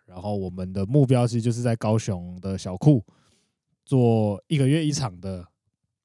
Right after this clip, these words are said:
常态性的系列演出啦。我先这样简介就好了。然后也从二零二二年到二零二三年，一共做了十六场，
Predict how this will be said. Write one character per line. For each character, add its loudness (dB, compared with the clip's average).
常 0
态 8
性 2
的 4
系 0
列 4
演 -4
出 -6
啦。 -8
我 -4
先 2
这 0
样 2
简 -6
介 -2
就 -4
好 -10
了。 -20
然 -10
后 -4
也 -4
从 -2
二 4
零 4
二 4
二 4
年 -2
到 -2
二 -2
零 -2
二 0
三 -4
年， -6
一 -14
共 -6
做 -4
了 -6
十 -12
六 0
场， -14